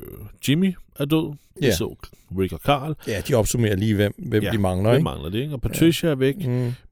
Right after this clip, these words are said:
Speaker 1: Øh, og så er det så, T-Dog siger det her med, at han, øh, han så, at Andrea
Speaker 2: Ja,
Speaker 1: faldt.
Speaker 2: ja.
Speaker 1: Øh,
Speaker 2: Og
Speaker 1: men
Speaker 2: Daryl
Speaker 1: Daryl
Speaker 2: ja, Daryl og Glenn, de vil jo gerne tilbage og lede efter Andrea.
Speaker 1: Ja, ja. Fordi der er jo ikke, det er jo ikke, hun har jo ikke confirmet død.
Speaker 2: Nej, nej.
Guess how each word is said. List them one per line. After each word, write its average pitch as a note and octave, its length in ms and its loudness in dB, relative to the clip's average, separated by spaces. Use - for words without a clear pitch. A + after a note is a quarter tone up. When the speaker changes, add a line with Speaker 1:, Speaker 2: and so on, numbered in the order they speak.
Speaker 1:
Øh, A#2 280 2
og B2 100 -2
så F3+ 100 2
er E3+ 60 4
det F3 120 2
så, F#3 100 0
T-Dog F3 440 0
siger D#3+ 180 0
det D3 140 -2
her C#3+ 60 0
med, C#3 120 -2
at C#3 60 0
han, C3+ 200 -4
øh, A#2+ 260 0
han B2 120 -2
så, B2 240 0
at A2+ 140 -2
Andrea G2 340 -2
Speaker 2:
Ja, A2+ 80 2
Speaker 1:
faldt. - 240 -6
Speaker 2:
ja. E2+ 140 -4
Speaker 1:
Øh, F2+ 100 -6
Speaker 2:
Og - 60 -6
Speaker 1:
men F#2+ 80 -2
Speaker 2:
Daryl C3 160 10
Speaker 1:
Daryl F#3 180 8
Speaker 2:
ja, E3+ 140 6
Daryl - 240 8
og D#3 80 6
Glenn, C3+ 240 6
de F3 140 -2
vil F#3+ 80 4
jo D3+ 80 4
gerne C3+ 240 4
tilbage B2 340 2
og B2+ 60 2
lede A#2 200 4
efter G2 180 -2
Andrea. D#2+ 300 -4
Speaker 1:
Ja, D#3+ 100 0
ja. A3 120 -2
Fordi A#2 200 -2
der G2+ 100 -2
er E2 40 0
jo G2+ 60 0
ikke, A#2 140 -4
det G#2 60 -2
er F#2+ 40 0
jo G2 40 -2
ikke, A2 140 -6
hun A2 120 0
har D2 60 -4
jo D#2 40 -4
ikke - 140 -8
confirmet D3 600 2
død. - 160 0
Speaker 2:
Nej, G2+ 300 -2
nej. A2 220 -2